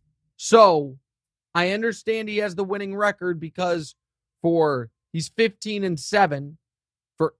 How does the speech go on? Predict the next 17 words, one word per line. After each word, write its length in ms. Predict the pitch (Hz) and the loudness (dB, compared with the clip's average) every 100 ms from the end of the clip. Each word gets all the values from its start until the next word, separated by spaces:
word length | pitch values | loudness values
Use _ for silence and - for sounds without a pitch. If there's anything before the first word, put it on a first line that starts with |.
| - | 0
eight 240 | 196 226 | 0 4
of 140 | 233 185 | 0 0
those 300 | 208 202 165 | 0 0 0
wins 460 | 185 196 196 175 | -6 -6 -6 -6
and 80 | 170 | -6
only 240 | 170 165 | -4 -4
one 300 | 151 139 185 | -6 -2 0
of 160 | 202 170 | 0 -2
those 260 | 190 180 151 | -2 -2 0
losses, 680 | 175 175 151 127 127 120 _ _ _ _ _ _ _ _ _ _ _ _ _ _ _ _ | 0 0 -2 -8 -12 -14 _ _ _ _ _ _ _ _ _ _ _ _ _ _ _ _
he 160 | - 180 | 0 4
had 160 | 175 135 | 4 4
Durant 440 | 156 170 185 165 | -4 -4 -6 -4
with 180 | 147 127 | -4 -4
him. 280 | 123 131 143 _ _ _ _ _ - | -8 -12 _ _ _ _ _ _ -2
In 120 | 160 | -2
twenty 380 | 143 180 190 170 | 0 -4 -6 -8